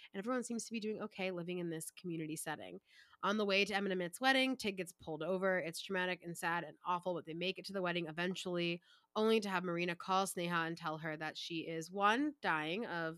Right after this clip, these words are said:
I think, jaundice or cancer, and two, she's happily getting married, which is a lot for Sneha to comprehend. She is distraught, and the book ends with her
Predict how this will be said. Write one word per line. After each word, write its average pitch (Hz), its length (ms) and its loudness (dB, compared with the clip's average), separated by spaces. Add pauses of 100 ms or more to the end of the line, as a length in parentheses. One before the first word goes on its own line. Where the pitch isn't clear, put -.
I 165 60 -16 (100)
think, 330 200 -6
jaundice 156 420 -2
or - 160 -20
cancer, 285 400 -2
and 208 220 -2
two, 294 380 4 (320)
she's 285 200 2
happily 202 380 2
getting 180 240 0
married, 156 420 0 (300)
which - 80 -8
is 190 160 0
a 185 80 2
lot 170 380 0 (120)
for - 140 -2
Sneha 185 520 2 (120)
to 165 400 2
comprehend. 185 560 2
She 170 120 -4
is 160 200 -4
distraught, 190 800 2 (420)
and 165 460 0
the 175 80 -6
book 185 240 -4 (100)
ends 170 220 -2
with 160 100 -10
her 170 160 -6